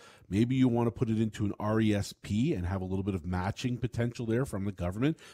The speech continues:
for your contributions. All kinds of awesome things that are available to you under the R S P umbrella. And if it's just coming in to talk, sit down and ask us about how to own gold and silver,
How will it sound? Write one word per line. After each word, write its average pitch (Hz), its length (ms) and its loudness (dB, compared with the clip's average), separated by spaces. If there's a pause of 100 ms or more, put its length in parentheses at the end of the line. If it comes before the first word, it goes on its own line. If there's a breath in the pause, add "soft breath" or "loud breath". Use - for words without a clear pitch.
for 110 260 2
your 107 140 2
contributions. 104 800 -2
All 160 260 -2
kinds 139 380 -2
of 87 120 -6
awesome 117 380 -2
things 110 320 0
that 101 140 0
are - 20 2
available 104 380 0
to - 120 -8
you 98 280 -2 (420 loud breath)
under 135 320 6
the 117 140 0
R 104 180 0
S 104 140 0
P - 180 -6
umbrella. 92 540 0 (320 loud breath)
And 101 180 -2
if 107 200 -4
it's 95 260 -4
just 117 580 0
coming 107 360 0
in 107 180 2
to 87 80 -4
talk, 110 460 -2
sit - 340 -4
down 101 300 0
and 92 180 -2
ask 104 360 -2
us 110 260 -2
about 98 420 -2 (300 loud breath)
how 101 400 0
to - 200 -4
own 98 280 -2
gold 95 260 0
and 92 100 -2
silver, 101 440 -2